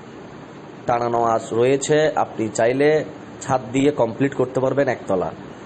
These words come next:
বর্তমানে এতটুকুর মধ্যে সাতটি ভাড়া ঘর রয়েছে, একটি ডাবল গ্যাসের বান্না চুলা রয়েছে, যা থেকে ভাড়া আসে পঁয়ত্রিশ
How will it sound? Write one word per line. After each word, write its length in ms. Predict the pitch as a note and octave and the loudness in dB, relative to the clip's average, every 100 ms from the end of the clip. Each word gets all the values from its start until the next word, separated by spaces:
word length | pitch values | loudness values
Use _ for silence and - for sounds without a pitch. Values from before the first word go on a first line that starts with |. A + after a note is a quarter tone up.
| - | -4
বর্তমানে 540 | A#2 A#2 - A#2 A#2+ C3+ E3 - | 0 0 0 0 2 2 2 0
এতটুকুর 400 | A2 - C#3+ D3 C#3 | -2 -2 0 0 2
মধ্যে 260 | C#3 A#2+ D3+ D3+ | 0 2 2 2
সাতটি 260 | C#3+ C3+ C3+ | 0 -2 -2
ভাড়া 220 | A#2 B2+ C3 | 0 2 2
ঘর 140 | B2 | 4
রয়েছে, 300 | B2 C3 C3 D3+ C3 | 4 2 2 2 2
একটি 140 | - A#2+ | 0 0
ডাবল 180 | B2 C3 | 2 0
গ্যাসের 260 | C3+ B2+ A2+ | 0 0 0
বান্না 200 | A#2 C3 | 0 0
চুলা 160 | A#2 B2 | 2 2
রয়েছে, 380 | A2+ G#2 G2 G2 E2 - - - - - | 4 0 0 -4 -4 -10 -16 -16 -10 0
যা 140 | A#2+ C3+ | 2 2
থেকে 180 | D3+ D3 C#3 | 2 2 0
ভাড়া 180 | C3+ C#3+ C#3+ | 2 2 2
আসে 180 | D3 D#3 F3+ - - - | 2 0 0 -8 -12 0
পঁয়ত্রিশ 380 | A#2+ A#2+ C#3+ | 0 2 0